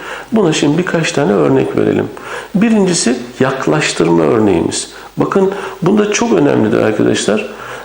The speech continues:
Ben bir cismi dokunduruyor muyum, yaklaştırıyor muyum? Bu fizikte, elektrikte en önemlidir.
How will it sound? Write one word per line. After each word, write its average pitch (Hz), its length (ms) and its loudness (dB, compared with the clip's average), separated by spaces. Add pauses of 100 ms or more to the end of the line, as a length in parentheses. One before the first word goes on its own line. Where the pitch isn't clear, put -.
Ben 156 440 0
bir 185 240 2
cismi 147 440 0 (580)
dokunduruyor 220 600 2
muyum, 214 340 2 (160)
yaklaştırıyor 131 800 0
muyum? 107 280 0
Bu 175 60 0
fizikte, 143 680 0
elektrikte 123 540 0
en 151 140 2
önemlidir. - 1500 -4